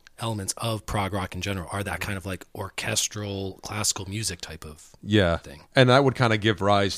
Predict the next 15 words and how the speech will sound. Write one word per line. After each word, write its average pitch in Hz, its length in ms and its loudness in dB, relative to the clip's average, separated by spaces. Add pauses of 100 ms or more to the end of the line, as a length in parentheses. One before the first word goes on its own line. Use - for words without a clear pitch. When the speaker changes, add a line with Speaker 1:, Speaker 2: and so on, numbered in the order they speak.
Speaker 2:
to, 98 300 -2
I 92 100 -2
think, 90 260 -6
what 92 180 -2
would, 87 260 -6 (120)
we 117 140 -2
would 95 140 -4
call 92 260 0
as 87 240 -2
the 101 260 -4
classic 92 840 0 (280)
prog 90 380 0
rock 82 280 -2
bands 85 360 0
like 85 280 -6